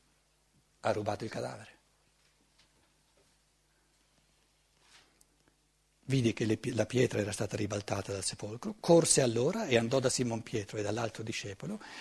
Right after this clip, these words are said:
quello che Gesù amava, e disse loro, quindi va da questi due, eh?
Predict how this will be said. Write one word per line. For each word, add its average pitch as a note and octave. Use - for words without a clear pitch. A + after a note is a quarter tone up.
quello B2
che A2+
Gesù A2+
amava, A2+
e C#3
disse D3
loro, B2
quindi F3+
va D#3+
da F#3+
questi F#3+
due, E3+
eh? G3+